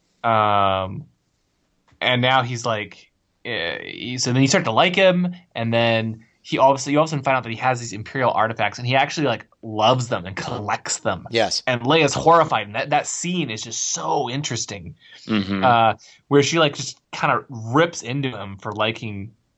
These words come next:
Speaker 1: the Imperials. Um,
Speaker 3: Yeah.
Speaker 1: and, and then, you know, they kinda actually come to terms, and they become friends, and they go out to dinner together, and they're allies, and it's this really interesting partnership between the two sides, and they're able to kinda work together.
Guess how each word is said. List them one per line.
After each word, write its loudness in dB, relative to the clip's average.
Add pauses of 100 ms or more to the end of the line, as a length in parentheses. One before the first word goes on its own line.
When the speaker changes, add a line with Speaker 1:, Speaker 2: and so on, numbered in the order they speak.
Speaker 1:
the -2
Imperials. -4 (800)
Um, 2
Speaker 3:
Yeah. 4 (800)
Speaker 1:
and, 4
and 0
then, 2
you 0
know, 4
they -4
kinda 0
actually -4
come -8
to -8
terms, -2
and -6
they 0
become 0
friends, 0
and -10
they -2
go 4
out 2
to -10
dinner -2
together, -2
and -4 (200)
they're 0
allies, 4
and -6
it's -8
this -6
really 4
interesting -6
partnership -2
between -10
the -4
two -6
sides, 2
and -10
they're -6
able -8
to -8
kinda -2
work -2
together. -2